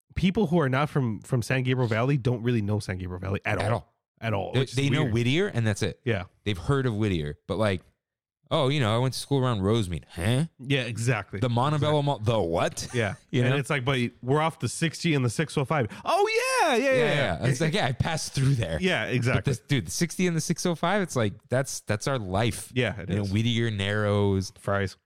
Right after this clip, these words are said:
Speaker 1: <laughs>
Speaker 2: Oh, fries,
Speaker 1: R I P.
Speaker 2: dude. Yeah. The Montebello Mall, though.
Speaker 1: Mm-hmm.
Speaker 2: It's like, we love to hate it.
Speaker 1: Yeah.
Speaker 2: It's,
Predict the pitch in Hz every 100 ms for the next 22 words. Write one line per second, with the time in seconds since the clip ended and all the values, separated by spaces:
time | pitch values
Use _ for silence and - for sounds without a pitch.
0 | - - - - _ _ _ - - -
1 | - - - 101 98 98 101 - - 80
2 | 80 - _ _ _ - 101 117 143 131
3 | 107 98 95 76 76 - _ 120 110 104
4 | 95 - 104 90 95 104 110 110 101 95
5 | 80 - - _ - 85 98 -